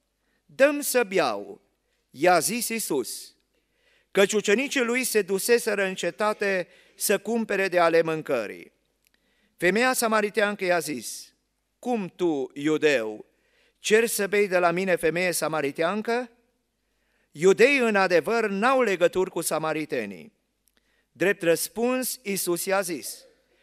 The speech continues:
„Dacă ai fi cunoscut tu darul lui Dumnezeu și cine este cel ce zice:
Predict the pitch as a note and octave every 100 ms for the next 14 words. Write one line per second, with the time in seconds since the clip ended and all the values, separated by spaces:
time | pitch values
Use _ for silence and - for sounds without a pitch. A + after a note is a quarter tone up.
0 | _ _ _ - F3 G3 F#3+ A3 A3+ A3+
1 | A#3 D4 D4+ C#4 A#3 A3 G#3 G3 F3+ F3+
2 | F3 E3 E3+ G3 G#3+ A3+ - _ _ _
3 | _ _ - A3+ - D4 C4+ A3+ G#3+ G#3
4 | G3 G3+ F#3 F#3 E3 D3+ F#3 - E3 D#3